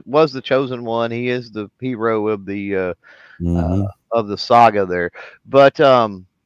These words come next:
Speaker 1: um, you know, when you look at, like, Thanos, when you look at, I'm trying to think of anything else, it's like,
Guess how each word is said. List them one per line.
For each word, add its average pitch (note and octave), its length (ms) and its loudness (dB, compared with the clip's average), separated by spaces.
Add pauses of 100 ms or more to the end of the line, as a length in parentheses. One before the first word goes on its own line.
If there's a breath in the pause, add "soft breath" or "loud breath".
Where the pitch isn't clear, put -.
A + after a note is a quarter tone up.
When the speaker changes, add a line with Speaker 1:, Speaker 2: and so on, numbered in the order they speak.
Speaker 1:
um, G2+ 500 -6 (640)
you D3+ 100 -2
know, C#3 460 4 (400)
when D3+ 240 -4
you C#3+ 140 -4
look E3+ 300 2
at, C#3+ 300 4
like, A2+ 320 4 (540)
Thanos, G#2 560 -4
when G#2+ 180 -10
you G2+ 160 -6
look A#2 260 -2
at, A2+ 120 2
I'm F#2 80 0
trying C3+ 220 -6
to A2 60 -8
think A2 200 -8
of F#2+ 40 -6
anything G2+ 520 -6
else, G2+ 260 -2
it's C#2 200 -18
like, F2+ 300 -2